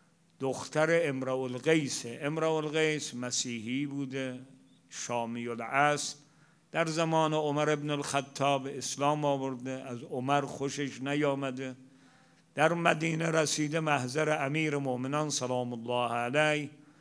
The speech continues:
شیفته وجود مقدس امیر مؤمنان شده.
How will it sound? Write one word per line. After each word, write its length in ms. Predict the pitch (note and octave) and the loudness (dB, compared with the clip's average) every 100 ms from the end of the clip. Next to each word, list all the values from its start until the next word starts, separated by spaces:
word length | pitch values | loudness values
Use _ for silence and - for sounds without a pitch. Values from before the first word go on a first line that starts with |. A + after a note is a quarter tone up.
| _ | _
شیفته 840 | - - - C#3 C#3 - C#3 F#3 F3 | -10 -6 0 0 4 4 4 2 2
وجود 460 | D3+ C3 D3+ E3 | 0 0 0 0
مقدس 640 | D#3 C3+ B2 B2 B2+ D#3 D3 | 0 0 -2 -2 -2 0 2
امیر 480 | D3 B2+ C#3+ D3 C3+ | 2 0 0 0 0
مؤمنان 600 | B2 A#2+ A#2+ D3 D#3 B2 | -2 -4 -2 0 0 -2
شده. 420 | - A2 G#2 | -8 -16 -18